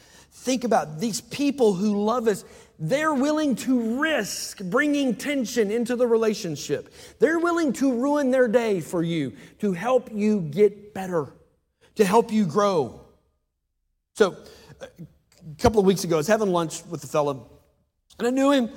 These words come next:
but I didn't know him that well. I didn't know how he would handle, like, an embarrassing situation or handle a moment or whatever. And, and he had a, right there, had a little something, something, you know what I'm saying? And so I'm like, "Okay, well,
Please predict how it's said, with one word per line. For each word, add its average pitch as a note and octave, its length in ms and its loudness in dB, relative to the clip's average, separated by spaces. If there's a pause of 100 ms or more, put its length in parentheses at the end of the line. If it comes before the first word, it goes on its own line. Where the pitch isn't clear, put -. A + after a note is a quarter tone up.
(220)
but A3+ 120 4
I - 20 6
didn't B3 140 4
know A3+ 140 2
him G3+ 100 0
that F#3 140 0
well. E3 60 4
I F3+ 40 4
didn't A#3+ 200 2
know A3 140 0
how G#3 200 0
he G3 160 -2
would F3+ 120 -2
handle, F3 500 0 (140)
like, F3+ 140 0
an E3+ 40 0
embarrassing E3 480 -4
situation D3+ 520 -6
or C#3 60 -8
handle D3 200 -6
a C#3+ 60 -6
moment C#3+ 320 -6
or C#3 80 -6
whatever. C#3+ 400 -4
And, D3 260 -8
and D3+ 160 -6
he D3+ 80 -4
had E3+ 160 -2
a, C3+ 140 -6 (600)
right D#3 120 -2
there, C3+ 260 -6 (100)
had D3 100 -4
a - 20 0
little D3 160 -2
something, D3+ 280 -6
something, D3 280 -6
you - 260 -20
know D3 60 -6
what C#3 60 -6
I'm C3 40 -12
saying? C#3+ 320 -8 (480)
And D#3 180 -2
so F3+ 440 0 (180)
I'm D3+ 80 -10
like, D3 140 -6
"Okay, D3+ 300 -4
well, C3 220 -8